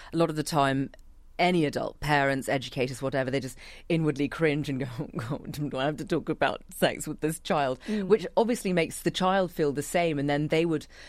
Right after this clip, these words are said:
Speaker 1: that's just a self-perpetuating thing that it would just carry on down the line. How do we stop that, um,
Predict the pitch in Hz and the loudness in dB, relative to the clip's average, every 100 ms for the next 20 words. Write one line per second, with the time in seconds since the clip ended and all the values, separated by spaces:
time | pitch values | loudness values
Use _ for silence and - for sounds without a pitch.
0 | - - - 185 - 220 196 180 156 - | -20 -20 0 0 0 -4 -2 0 0 0
1 | 160 - 151 165 - 147 139 139 143 269 | 0 0 -6 -6 -2 0 0 -2 0 0
2 | 196 131 135 143 147 - 160 147 139 131 | 0 -2 -2 -4 -6 -8 -2 0 0 0
3 | 131 127 131 147 196 127 120 - - - | 0 0 0 0 0 0 -4 -12 -14 -4
4 | 208 294 330 285 - - - 190 - - | 0 0 0 -2 -4 -4 -2 -2 -4 -14
5 | - 170 147 - - - - - - - | -6 -2 -2 -6 -10 -16 -20 -20 -18 0
6 | 160 156 147 | 0 2 -2